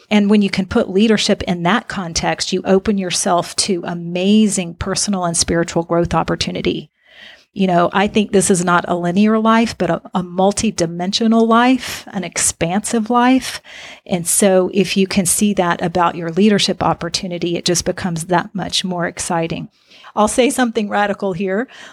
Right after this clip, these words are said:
Uh, leadership is not always about outcomes or incomes for that matter. It's about self-discovery that enables you to be at your best, to influence others because of who you are,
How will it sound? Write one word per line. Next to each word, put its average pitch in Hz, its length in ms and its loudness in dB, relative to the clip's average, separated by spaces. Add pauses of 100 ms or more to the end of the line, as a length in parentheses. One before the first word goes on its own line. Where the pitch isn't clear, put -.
(120)
Uh, 185 240 2
leadership 240 640 0
is 196 180 2
not 208 220 4
always 214 400 2
about 202 500 0
outcomes 170 800 -4 (220)
or 247 240 4
incomes 190 640 -2
for 185 140 -8
that - 180 -8
matter. - 340 -10 (420)
It's 190 240 0
about 214 300 2
self-discovery - 1300 0 (120)
that 190 240 2
enables 196 680 2
you 196 140 2
to 185 80 2
be 190 320 -2
at 190 220 0
your 180 160 -2
best, 180 760 0
to - 200 -2
influence 214 680 2
others 196 460 0 (120)
because 196 300 -2
of 175 80 -2
who - 160 -12
you 196 380 -2
are, 180 440 0